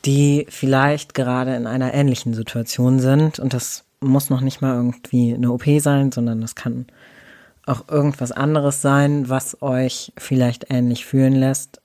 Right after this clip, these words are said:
Und mir war das eben ganz, ganz wichtig, das mit euch zu teilen, euch zu sagen, dass ihr nicht alleine seid. Ich fänd's auch super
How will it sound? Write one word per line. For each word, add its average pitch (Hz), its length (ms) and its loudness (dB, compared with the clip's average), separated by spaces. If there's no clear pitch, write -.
Und 117 520 0
mir 151 140 6
war 160 140 6
das 160 140 -2
eben 139 200 2
ganz, 135 180 2
ganz 120 220 -4
wichtig, 135 440 -4
das 139 200 -8
mit 127 120 -4
euch 123 160 -6
zu - 160 -8
teilen, 147 520 2
euch 123 180 -10
zu - 140 -10
sagen, 120 340 -2
dass - 160 -8
ihr 120 60 -4
nicht 117 180 -4
alleine 131 460 2
seid. 135 560 0
Ich - 500 -8
fänd's 135 280 0
auch 123 120 -4
super 131 380 -2